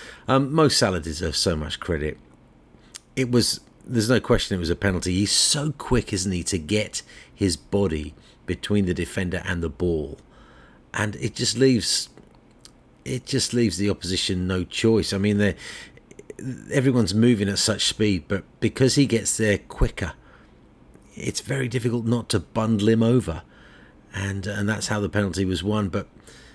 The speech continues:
the ability to put that penalty away so very well off the inside of the post under all that pressure, you know, you could see him taking in, uh,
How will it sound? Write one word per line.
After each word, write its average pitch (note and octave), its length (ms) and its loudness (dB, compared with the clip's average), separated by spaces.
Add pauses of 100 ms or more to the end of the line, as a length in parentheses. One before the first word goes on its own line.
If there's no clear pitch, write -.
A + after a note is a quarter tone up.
(800)
the A2 260 4
ability A#2 640 2
to E2 460 -2 (540)
put - 280 2
that F#2+ 200 -4 (300)
penalty F#2+ 400 -4
away E2 640 0 (480)
so - 480 0
very E2 320 -2
well F#2+ 360 -2
off - 220 -10
the F2+ 160 0
inside E2+ 360 -4
of D#2+ 60 -8
the D#2 80 -8
post - 460 -6 (920)
under F#2 300 -2
all G2 180 2
that D#2 240 -8
pressure, - 440 -4 (220)
you F#2+ 80 -6
know, E2+ 60 -4
you E2+ 160 -6
could - 160 -6
see G#2 240 0
him E2+ 140 -2
taking F2 400 -2
in, E2+ 280 -2 (1200)
uh, E2 300 -4